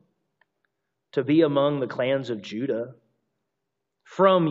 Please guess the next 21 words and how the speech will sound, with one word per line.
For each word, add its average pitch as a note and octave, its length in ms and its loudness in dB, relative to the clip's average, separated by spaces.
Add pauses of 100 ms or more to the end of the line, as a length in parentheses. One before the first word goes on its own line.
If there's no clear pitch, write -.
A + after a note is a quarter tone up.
you F#3+ 840 4 (920)
shall D#3+ 300 0
come E3+ 400 -2
forth - 640 -2
for C#3+ 200 -4
me B2+ 380 -6
one C#3+ 520 -4
who C3 180 -6
is B2 180 -6
to - 160 -10
be A#2+ 220 -8
ruler C3+ 720 -6
in - 240 -14 (120)
Israel, - 600 -20 (1400)
whose C#3+ 240 -4
coming F3 420 -2
forth D3 640 -4
is B2+ 480 -6 (160)
from A2+ 540 -6 (920)
of A2 260 -4
old, - 540 -12